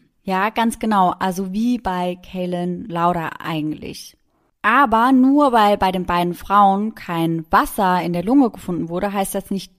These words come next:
zwangsläufig, dass die beiden nicht ertrunken sind. Denn es gibt tatsächlich so etwas wie Dry Drowning. Das bedeutet so viel wie trockenes Ertrinken. Als trockenes Ertrinken bezeichnet man das Ertrinken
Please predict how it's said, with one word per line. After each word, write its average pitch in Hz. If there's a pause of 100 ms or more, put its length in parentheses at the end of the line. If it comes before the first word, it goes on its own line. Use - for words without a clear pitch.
zwangsläufig, 208
dass 196
die 190
beiden 180
nicht -
ertrunken 190
sind. - (680)
Denn 277
es 247
gibt 247
tatsächlich 233 (100)
so 202
etwas 190
wie 175 (120)
Dry 160
Drowning. 151 (880)
Das -
bedeutet 233
so 214
viel 214
wie 185
trockenes 170
Ertrinken. - (560)
Als 226
trockenes 247
Ertrinken 254
bezeichnet 226
man 196
das 185
Ertrinken 277